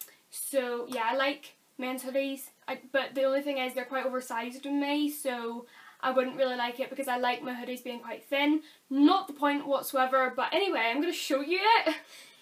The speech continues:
Um, very sorry, don't know the price. I think it was twenty, twenty ninety-nine, but twenty pounds and ninety-nine p obviously. But this is it, it's, like, a really pale hoodie. As you can see, it's quite big, and this is in size small, I wanna say.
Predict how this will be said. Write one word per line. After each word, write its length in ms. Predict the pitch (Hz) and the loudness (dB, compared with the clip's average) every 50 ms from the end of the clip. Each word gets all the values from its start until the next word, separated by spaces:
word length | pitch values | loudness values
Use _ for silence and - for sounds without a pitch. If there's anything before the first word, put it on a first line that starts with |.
| - _ _ - _ - | -20 _ _ -12 _ 0
Um, 300 | 269 277 269 269 269 247 | 2 4 4 4 4 4
very 240 | 294 302 320 330 311 | 6 8 8 8 6
sorry, 440 | 311 - 302 294 302 302 302 311 | 4 4 4 6 6 6 4 4
don't 220 | 311 302 311 302 277 | 2 0 -2 -4 -2
know 80 | 285 | -4
the 60 | 269 262 | -6 -4
price. 340 | - 269 269 269 262 - - | -2 0 0 0 0 -2 -6
I 20 | 285 - - | -16 -10 -4
think 160 | - 311 311 311 | 0 0 2 0
it 60 | 311 | 0
was 80 | - | -4
twenty, 320 | - - 320 294 277 277 277 262 - - _ - | -6 -6 -4 -2 -2 -2 -2 -2 -4 -6 _ -20
twenty 600 | - - 294 285 277 285 269 277 269 269 269 - | -14 -8 -6 -4 -4 -2 0 2 2 2 2 -2
ninety-nine, 800 | 277 262 254 254 262 254 247 240 240 247 269 285 294 311 311 - - - - _ _ _ _ | -6 -6 -6 -6 -4 -4 -4 -2 -2 -2 0 2 2 2 2 0 -8 -20 -20 _ _ _ _
but 400 | - 254 233 - - - - - - _ _ _ _ _ _ - | 2 6 6 6 6 4 -2 -12 -18 _ _ _ _ _ _ -12
twenty 220 | - 285 269 262 254 | -6 -2 0 0 0
pounds 240 | 240 247 247 247 | 0 -2 -4 -4
and 80 | 247 240 | -4 -6
ninety-nine 280 | 233 214 240 233 233 233 | -6 -6 -6 -6 -8 -6
p 220 | 247 262 269 262 | -6 -4 -2 -2
obviously. 600 | 262 262 262 262 262 254 - 277 262 262 262 262 - - _ _ | -2 -2 -2 -2 -2 -4 -4 -2 0 0 -2 -2 -6 -16 _ _
But 100 | - 320 | -4 -2
this 200 | 349 392 392 403 | -2 -2 -2 -2
is 100 | 370 - | 0 2
it, 200 | 320 311 311 - | 4 4 4 4
it's, 140 | - - - | 2 0 -2
like, 120 | 311 277 - | -2 0 0
a 120 | 269 277 | 0 -2
really 360 | 269 294 294 294 294 285 285 | 0 0 2 2 4 2 2
pale 800 | 285 - - 285 277 277 285 285 277 277 269 269 277 277 269 - _ _ _ _ _ _ _ | 0 -4 -8 -8 -4 -2 0 2 2 4 4 4 4 2 0 -4 _ _ _ _ _ _ _
hoodie. 440 | - 285 269 262 285 285 285 285 277 | -4 0 2 4 6 6 6 4 4
As 160 | - 285 262 | 2 0 -2
you 60 | 269 262 | -2 -4
can 80 | 269 | -6
see, 120 | 262 277 269 | -6 -4 -6
it's 120 | 262 - | -6 -6
quite 300 | - - 277 - - - | -6 -6 -6 -6 -4 -4
big, 440 | 269 254 262 277 269 254 - - - - | -2 0 0 0 -2 -2 -6 -12 -10 -6
and 360 | 262 262 254 254 254 254 254 | -4 -2 -2 -2 -2 0 2
this 200 | 269 277 269 269 | 2 2 2 0
is 140 | - 285 254 | -4 -8 -8
in 80 | 269 254 | -8 -8
size 260 | - 269 262 254 - | -8 -8 -8 -8 -10
small, 640 | - - - - 277 262 254 254 254 269 285 302 302 | -12 -12 -10 -8 -8 -6 -4 -4 -2 -2 0 0 0
I 60 | 311 | 0
wanna 180 | 311 311 302 311 | -2 -2 -4 -6
say. 440 | 302 - 320 320 330 330 339 330 | -8 -6 -6 -4 -4 -4 -6 -10